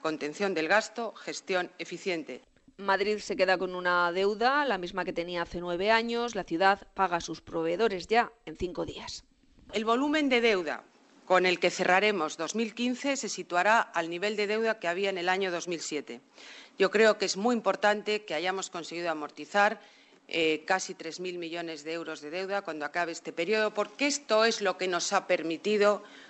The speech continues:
Speaker 1: vuelvo a insistir, bajar los impuestos y, eh, volver a invertir en la Ciudad de Madrid. Y me parece tan muy, muy importante señalar la reducción del, el, del pago a proveedores, porque hemos pasado de pagar en doscientos sesenta y nueve días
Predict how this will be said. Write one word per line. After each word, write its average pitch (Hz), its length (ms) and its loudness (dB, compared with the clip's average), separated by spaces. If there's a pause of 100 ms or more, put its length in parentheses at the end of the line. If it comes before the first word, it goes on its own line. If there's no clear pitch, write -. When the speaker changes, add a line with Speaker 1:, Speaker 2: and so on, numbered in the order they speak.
(120)
Speaker 1:
vuelvo 190 300 6
a - 20 6
insistir, 175 480 0
bajar 175 320 4
los 175 180 -2
impuestos 220 600 -2 (100)
y, 214 260 0 (220)
eh, 156 140 -2
volver 165 460 4
a 170 60 0
invertir 170 500 -2 (360)
en 196 300 6
la 180 100 8
Ciudad 190 220 2
de 180 60 2
Madrid. 185 380 2
Y 208 60 -2
me 196 120 0
parece 202 300 0
tan 190 200 0
muy, 180 160 -4
muy 190 260 -2
importante 196 540 0
señalar 175 560 0
la 160 100 2
reducción 160 540 -2
del, 165 180 -2
el, 160 340 -4
del 156 140 -2
pago 180 400 4 (420)
a 160 200 0
proveedores, 208 760 4
porque - 240 -6
hemos 190 200 0
pasado 180 420 2
de 151 80 -4
pagar 180 340 2 (140)
en 214 180 0
doscientos 208 460 -2
sesenta 180 340 -6
y 175 60 -2
nueve 190 240 -2
días 175 460 -2